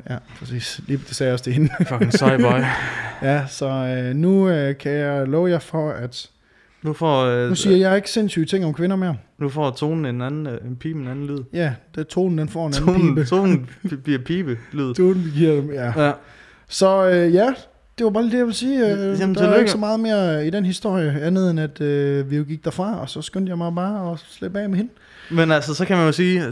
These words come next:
Speaker 2: det, altså, stopper jo nok ikke i, i, at vi siger dumme ting.
Speaker 1: Nej, det vil jeg
Speaker 2: Ja,
Speaker 1: også
Speaker 2: som
Speaker 1: lige
Speaker 2: er
Speaker 1: hurtigt sige.
Speaker 2: totalt, øh, unuanceret og, øh, og ikke særlig researchet.
Speaker 1: Præcis.
Speaker 2: Så det, øh,
Speaker 1: Jeg sagde jo til hende, hun skulle høre podcasten.
Speaker 2: Ja.
Speaker 1: Fordi at, øh, ved du, jeg sagde til hende, "Ved du hvad,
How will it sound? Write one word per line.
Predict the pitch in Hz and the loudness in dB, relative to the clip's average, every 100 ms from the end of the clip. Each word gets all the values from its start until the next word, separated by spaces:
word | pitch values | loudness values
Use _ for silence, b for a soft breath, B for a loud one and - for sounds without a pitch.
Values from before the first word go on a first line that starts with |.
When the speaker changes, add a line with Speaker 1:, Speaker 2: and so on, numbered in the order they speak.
| 123 | 0
Speaker 2:
det, | 156 156 - 104 | 2 2 -2 -4
altså, | 143 139 | -4 -4
stopper | 123 180 190 156 | 0 2 4 2
jo | 135 | 2
nok | 147 175 | 2 2
ikke | 165 160 139 | 0 2 0
i, | - - - 156 | 0 -8 -6 0
i, | |
at | 123 135 | 2 2
vi | 175 | 0
siger | 135 123 | 0 0
dumme | 120 127 135 | 2 -2 0
ting. | 135 123 - | -2 -4 0
Speaker 1:
Nej, | 165 165 160 - | 0 0 -4 0
det | 240 | 4
vil | |
jeg | - | 4
Speaker 2:
Ja, | |
Speaker 1:
også | 185 | 4
Speaker 2:
som | 170 | 4
Speaker 1:
lige | 175 165 | 6 6
Speaker 2:
er | |
Speaker 1:
hurtigt | 165 156 | 6 4
sige. | 151 | 4
Speaker 2:
totalt, | 156 156 196 165 135 - - | 2 4 2 2 -4 -10 -10
øh, | - 135 131 139 - _ _ - _ _ | -4 -2 -2 -4 -8 _ _ -20 _ _
unuanceret | 165 185 165 143 131 165 160 120 117 | -2 0 2 0 -2 2 2 2 0
og, | - 123 120 | 0 0 2
øh, | 120 120 - - | 0 -2 -4 -6
og | 127 - | -6 -2
ikke | 151 147 | -4 -2
særlig | 131 123 123 | -2 0 -2
researchet. | 123 135 127 131 120 - B 151 | -4 -2 -4 -4 -8 -8 B 0
Speaker 1:
Præcis. | 180 165 180 | 2 4 4
Speaker 2:
Så | 147 160 | 4 2
det, | |
øh, | 156 143 135 127 127 - | 4 4 4 4 0 2
Speaker 1:
Jeg | 170 | 2
sagde | 214 208 | 4 6
jo | 190 | 4
til | 190 | 4
hende, | 165 | 4
hun | 160 | 4
skulle | 165 | 2
høre | 170 | 2
podcasten. | 165 156 131 117 - 120 - | 2 -2 -6 -8 -12 -10 0
Speaker 2:
Ja. | 175 175 - b b b | 0 0 -12 b b b
Speaker 1:
Fordi | - 160 160 | 0 4 4
at, | 147 | 4
øh, | 151 147 139 160 | 4 2 0 2
ved | |
du, | 175 | 2
jeg | 156 170 | 2 2
sagde | 196 | 2
til | 180 | 2
hende, | 180 180 | 0 2
"Ved | |
du | 185 | 2
hvad, | 175 | 0